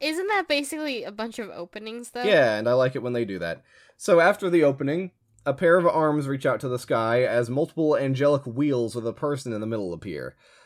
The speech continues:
Speaker 2: We then see more of these wheels and hear explosion sound effects.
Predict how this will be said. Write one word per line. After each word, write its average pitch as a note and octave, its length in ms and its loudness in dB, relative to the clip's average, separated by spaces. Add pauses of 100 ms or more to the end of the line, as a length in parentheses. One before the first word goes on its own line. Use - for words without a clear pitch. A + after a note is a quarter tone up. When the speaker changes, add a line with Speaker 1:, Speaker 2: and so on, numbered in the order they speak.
(200)
Speaker 2:
We B2+ 160 -2
then A#2+ 180 0
see B2+ 180 -4
more D3 260 2
of D3 60 0
these C3 220 -2
wheels B2 300 0
and A#2 80 -2
hear A#2 180 0
explosion E3 500 2
sound G#2+ 240 -4
effects. - 360 -14